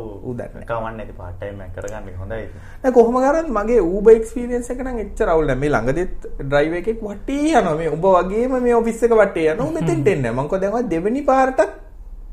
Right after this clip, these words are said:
Speaker 1: පාර පාස් කරන් ගිය කියලා කතා කරලා නෑ. "හරි සර් මම දන්නවා තැන. මම එන්න."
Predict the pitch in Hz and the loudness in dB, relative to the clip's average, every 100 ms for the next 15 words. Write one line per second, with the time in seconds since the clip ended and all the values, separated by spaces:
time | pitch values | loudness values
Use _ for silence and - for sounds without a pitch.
0 | - - 233 - 208 208 214 202 196 - | -14 -12 -12 0 2 4 4 0 0 -4
1 | 202 214 208 247 247 233 175 117 120 190 | -2 -2 -6 -6 -4 -4 -2 -6 -6 -6
2 | 285 392 466 330 254 381 403 539 622 587 | -2 4 6 6 2 2 0 4 4 4
3 | 302 - 359 571 659 554 | 0 -4 4 6 8 6